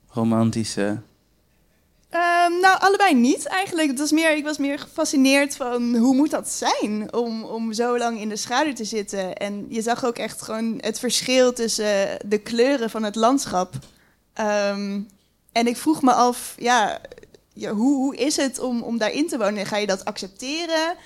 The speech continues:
Speaker 2: Of word je gewoon heel vaak chagrijnig? Hoe zou, wat zou dat doen met de mensen die in het dorp daar wonen? En daar heb ik een, nou, ik heb niet aan mensen gevraagd, maar ik heb zelf er een, eh, verhaal <laughs> omheen verzonnen.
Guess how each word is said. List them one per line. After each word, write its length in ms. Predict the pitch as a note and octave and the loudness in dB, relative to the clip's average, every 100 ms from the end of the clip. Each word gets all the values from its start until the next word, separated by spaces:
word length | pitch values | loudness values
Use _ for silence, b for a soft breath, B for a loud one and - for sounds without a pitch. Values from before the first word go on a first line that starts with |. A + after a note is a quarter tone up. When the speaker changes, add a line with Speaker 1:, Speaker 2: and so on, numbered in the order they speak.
| B B | B B
Speaker 2:
Of 240 | A3+ - - | -10 -10 -16
word 300 | G#3+ G3 G#3 | -12 -10 -8
je 160 | A3 G3 - | -8 -8 -6
gewoon 220 | - G3+ | -4 -2
heel 240 | G3 G3 G3+ | -2 -2 -4
vaak 380 | F#3 F3 F#3 | -4 -6 -6
chagrijnig? 800 | - F#3+ G3+ G#3+ A#3+ C#4+ C#4+ C#4+ C#4+ | -8 -8 -6 0 2 2 0 -4 -4
Hoe 140 | C#4 | -4
zou, 240 | C4+ B3+ | -2 -2
wat 160 | A#3 B3 | -2 -6
zou 140 | C#4+ | -4
dat 120 | C4 A3 | -4 -2
doen 160 | C4+ | -2
met 120 | B3 | -2
de 80 | A#3 | -2
mensen 420 | A#3 A3+ B3 A#3 | -2 0 -2 -2
die 120 | G#3+ A3 | -4 -6
in 80 | A3 | -6
het 140 | G#3 | -4
dorp 320 | G#3 G#3 G#3 | -2 -2 -4
daar 200 | - F#3 | -6 -6
wonen? 540 | G3 A#3 A#3 F#3 G3 - | 0 0 0 -2 -6 -8
En 160 | G#3 | -4
daar 120 | G3 G#3 | 0 0
heb 120 | G3+ | 0
ik 80 | G3 | -6
een, 260 | F#3 F#3 b b b b b b _ | -6 -8 b b b b b b _
nou, 160 | G#3 F#3+ | -4 -4
ik 60 | |
heb 100 | G#3 | -2
niet 180 | G#3 G#3 | -4 -2
aan 100 | G3+ | -2
mensen 240 | G3+ G3 | -2 -4
gevraagd, 240 | - G#3+ G#3 | 2 2 2
maar 80 | G#3 | -4
ik 60 | |
heb 100 | G3+ | -6
zelf 280 | G3+ G3 G3+ | -2 0 -2
er 80 | G3 | -2
een, 140 | F#3 F3+ | -6 -4
eh, 180 | F3 F#3+ | -6 -4
verhaal 340 | G3+ G3 G3 A3 | -4 0 0 0
<laughs> 20 | |
omheen 360 | A#3 A#3 A#3 A3+ | -2 0 0 0
verzonnen. 580 | A3 G3+ G3 F#3 F#3 | -2 -2 -2 -2 -6